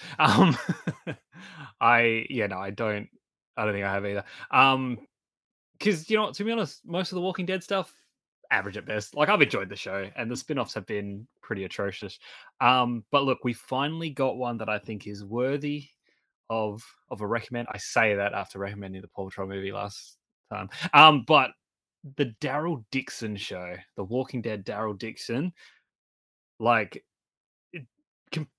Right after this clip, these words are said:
a completely different show. So we've got, we've got Norman Reedus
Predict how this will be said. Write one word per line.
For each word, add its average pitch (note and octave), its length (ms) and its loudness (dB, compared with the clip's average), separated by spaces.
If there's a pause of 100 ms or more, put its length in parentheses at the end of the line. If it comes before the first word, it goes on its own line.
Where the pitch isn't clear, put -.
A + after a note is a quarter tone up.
(100)
a A#2 60 -8
completely D#3+ 560 4
different C3+ 280 0
show. F#2 260 -6
So - 180 2
we've C3+ 220 2
got, C#3 340 0 (680)
we've C#3 120 -6
got F#3 160 4
Norman C#3 300 4
Reedus A#2+ 420 4